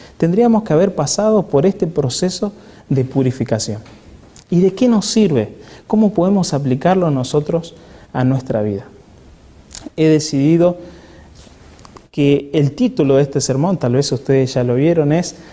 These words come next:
"No soy mío, Señor, no soy mío, soy tuyo".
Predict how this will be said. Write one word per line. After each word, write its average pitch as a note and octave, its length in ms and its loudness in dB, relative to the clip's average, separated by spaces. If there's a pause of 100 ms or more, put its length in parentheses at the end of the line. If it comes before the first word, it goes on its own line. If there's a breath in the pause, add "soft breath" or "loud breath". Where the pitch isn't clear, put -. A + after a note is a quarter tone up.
(120)
"No E3 300 4
soy G3 320 0
mío, D#3 440 2
Señor, A#2 400 -4 (760)
no F3+ 220 2
soy E3+ 260 0
mío, C3 340 0 (960 loud breath)
soy C3 300 0
tuyo". G#2+ 340 -8